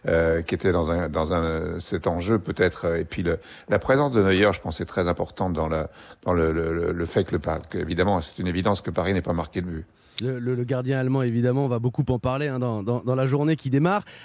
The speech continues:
Speaker 2: Euh, Kingsley Coman, formé au, au club, formé au Paris Saint-Germain, c'est l'homme qui a marqué hier soir le seul but de la rencontre et qui a offert donc ce titre, euh, au Bayern Munich. On, on a du mal à retenir nos, nos jeunes en France, il y a un sujet ?
Speaker 1: Bah,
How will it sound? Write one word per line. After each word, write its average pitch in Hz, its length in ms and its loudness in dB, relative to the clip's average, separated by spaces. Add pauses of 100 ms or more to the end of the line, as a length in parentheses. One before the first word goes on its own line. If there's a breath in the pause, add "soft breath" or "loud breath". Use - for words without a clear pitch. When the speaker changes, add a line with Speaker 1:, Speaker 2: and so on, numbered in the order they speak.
Speaker 2:
Euh, 156 80 0
Kingsley 262 400 2
Coman, 196 380 0 (200)
formé 208 380 -2
au, 170 420 2 (120)
au 151 100 4
club, 180 260 2
formé 185 300 0
au 220 80 0
Paris 156 240 -2
Saint-Germain, 151 520 0 (340 loud breath)
c'est 165 160 2
l'homme 226 220 2
qui 175 200 -2
a 147 300 2
marqué 160 400 0
hier 139 160 0
soir 156 180 -2
le 127 80 0
seul 147 200 0
but 147 140 -2
de 139 120 2
la 131 100 2
rencontre 127 400 -2
et 123 60 -2
qui 135 100 -2
a 123 80 4
offert 135 260 0
donc 131 200 0
ce 131 80 -2
titre, 120 360 0 (420 loud breath)
euh, 107 120 2
au 117 100 0
Bayern 131 320 2
Munich. 160 440 2 (260 loud breath)
On, 170 160 0
on 185 100 2
a 208 80 4
du 202 120 -2
mal 262 160 2
à 269 60 2
retenir 165 340 0
nos, 156 240 2
nos 147 160 2
jeunes 190 240 2
en 175 100 2
France, 156 320 -4
il 170 40 0
y 160 40 4
a - 20 2
un 151 60 2
sujet ? 156 400 0 (1040 soft breath)
Speaker 1:
Bah, - 100 4